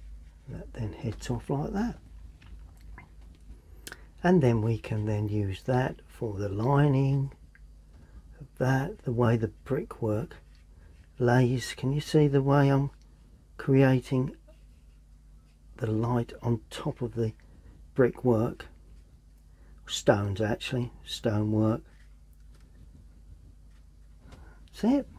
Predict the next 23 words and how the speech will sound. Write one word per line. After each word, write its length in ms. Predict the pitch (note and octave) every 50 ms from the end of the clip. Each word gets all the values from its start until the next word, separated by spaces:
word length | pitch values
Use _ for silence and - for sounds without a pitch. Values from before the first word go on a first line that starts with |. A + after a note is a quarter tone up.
| - - - - - - - - - - - - - - - - - - - - - - - - - - -
Beginning 340 | - - - G2+ G2 G#2 G#2+ -
to 120 | - B2
look 340 | B2 C#3+ - - - - - - -
good. 300 | - B3 C#4 D4 - - - - - - - - - - - - - - - - - - - - - _ - - - - - - - - - - - - - - - - - - - - - - - - - - - - - -
Good, 180 | - B3 C4 - - - -
it's 120 | - -
all 160 | D#3 D3 D#3 D#3
looking 420 | D#3 D#3+ D#3+ - D#3 D3+ D#3+ D3+
great 440 | - - - D3 D#3 F3 G3+ G#3 G#3
fun 300 | - - E3+ D#3 C#3+ C3+
here. 320 | C#3 D#3+ F3 A3 B3+ C4 - - - - - -
Everything 600 | E3+ D#3+ D3+ D3 D3 D3 C#3 C#3 C3+ - D3+ C#3+
seems 300 | - - D#3+ D3+ C#3+ -
to 100 | - D3
be 140 | C3 C3+ B2+
coming 340 | - - C#3 B2+ B2+ B2 B2
along 440 | B2 A#2+ A#2+ A#2+ A#2 A#2+ B2 B2 -
really 720 | - - G#2+ G#2+ A#2 A#2+ C3+ D3+ D#3+ D#3+ D3 C#3+ C3 A#2+ G#2+
well 420 | G2+ B2 C3+ C#3+ G3 A#3 G#3+ F3 - - -
at 220 | - - - - -
this 180 | A#2+ A#2+ - -
moment. 420 | B2 A2+ B2 D3 E3+ G3 A3+ A#3+ G3
Right, 400 | E3 G3 G3 C#3+ G2+ G#2+ -